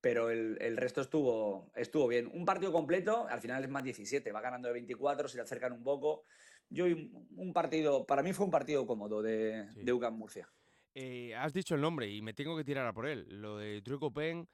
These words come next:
Speaker 2: eh, dieciséis puntos, cinco rebotes, tres asistencias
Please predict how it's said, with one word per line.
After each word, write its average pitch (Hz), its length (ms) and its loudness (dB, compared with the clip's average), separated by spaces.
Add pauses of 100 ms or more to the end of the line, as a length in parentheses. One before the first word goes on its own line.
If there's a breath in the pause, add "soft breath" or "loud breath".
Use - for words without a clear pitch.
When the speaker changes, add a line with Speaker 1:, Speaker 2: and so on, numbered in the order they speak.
(280 soft breath)
Speaker 2:
eh, 104 280 -8
dieciséis 117 420 -8
puntos, 151 420 -8
cinco 123 220 -8
rebotes, 139 380 -6
tres 151 200 -8
asistencias 151 760 -2